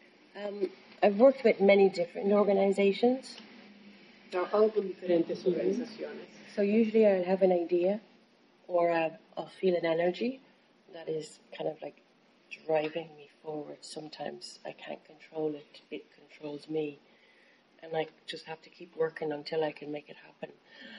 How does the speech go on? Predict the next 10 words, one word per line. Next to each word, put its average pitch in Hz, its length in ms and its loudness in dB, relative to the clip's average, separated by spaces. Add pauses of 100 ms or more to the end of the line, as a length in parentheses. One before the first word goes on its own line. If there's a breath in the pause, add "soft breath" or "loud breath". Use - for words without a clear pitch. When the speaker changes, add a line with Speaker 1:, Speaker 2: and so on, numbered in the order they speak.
(300 loud breath)
Speaker 1:
Um, 165 420 0
so, 175 520 0
for 185 160 0
example, 180 600 2
I 170 100 -2
have 170 200 -2
worked 165 320 0
with 165 220 -2
Be 165 100 -2
Beyond, 160 600 -4